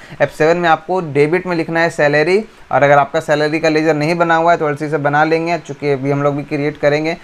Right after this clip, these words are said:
और टोटल जो सैलरी होता है वो सैलरी आपको टोटल यहाँ पर लिख देना है, और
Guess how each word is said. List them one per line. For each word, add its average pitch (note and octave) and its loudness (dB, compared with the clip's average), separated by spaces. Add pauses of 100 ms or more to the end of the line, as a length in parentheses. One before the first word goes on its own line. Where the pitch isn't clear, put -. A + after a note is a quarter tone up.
(260)
और F3+ 4 (240)
टोटल F3 2
जो F#3+ 0
सैलरी D#3+ 2
होता D#3 0
है E3+ 4
वो E3 0
सैलरी D3+ 2
आपको E3+ 0
टोटल E3+ 0
यहाँ C#3+ 0
पर D#3 -2
लिख D3 -4
देना D#3 0
है, F3 0
और F3 2